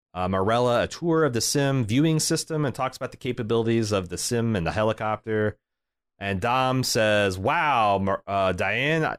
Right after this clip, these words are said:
you could hardly tell the difference." And it smash cuts to Hawk saying,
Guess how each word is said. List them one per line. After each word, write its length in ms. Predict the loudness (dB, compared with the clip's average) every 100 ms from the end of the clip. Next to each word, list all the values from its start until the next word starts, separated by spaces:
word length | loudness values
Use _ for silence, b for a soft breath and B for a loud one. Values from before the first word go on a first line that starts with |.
| _
you 160 | -6
could 220 | -2 -2 -2
hardly 420 | 0 0 0 -2
tell 260 | 0 0
the 100 | 0
difference." 480 | 0 -2 -2 -4 -4
And 80 | -2
it 40 |
smash 460 | -2 -2 -2 -2 -2
cuts 420 | -2 -2 -2 -6
to 500 | -4 0 2 2 0 -2 _ _ _ _ _ _ -6
Hawk 460 | 0 2 2 -2 -6
saying, 880 | -2 2 2 2 2 2 0 -2